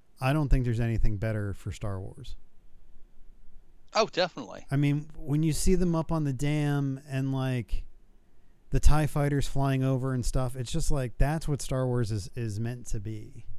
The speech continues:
Speaker 2: Mm-hmm.
Speaker 1: The, the volume's great for, like, spaceships and stuff and not having to, to blue screen anything, but just something about, like, them diving off of a,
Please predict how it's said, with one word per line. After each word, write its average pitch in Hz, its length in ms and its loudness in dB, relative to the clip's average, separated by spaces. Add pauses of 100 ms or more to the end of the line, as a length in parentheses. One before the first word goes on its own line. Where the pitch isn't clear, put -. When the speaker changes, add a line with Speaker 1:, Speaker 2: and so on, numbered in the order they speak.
(200)
Speaker 2:
Mm-hmm. 139 220 -8 (560)
Speaker 1:
The, 139 320 0 (320)
the 143 340 0
volume's 156 460 0
great 160 340 -2
for, 135 240 -2
like, 120 220 -2
spaceships 120 540 -2
and 104 160 -4
stuff 107 380 -8 (100)
and 123 120 0
not 120 160 0
having 120 260 0
to, 110 140 -4 (100)
to 117 80 -2
blue 123 280 -2
screen 113 340 -4
anything, 98 580 -6
but 92 180 -2 (1400)
just 147 300 2
something 160 320 4
about, 147 360 2
like, 131 440 -2
them 135 360 2 (100)
diving 131 320 4
off 131 220 2
of 123 120 0
a, 123 100 0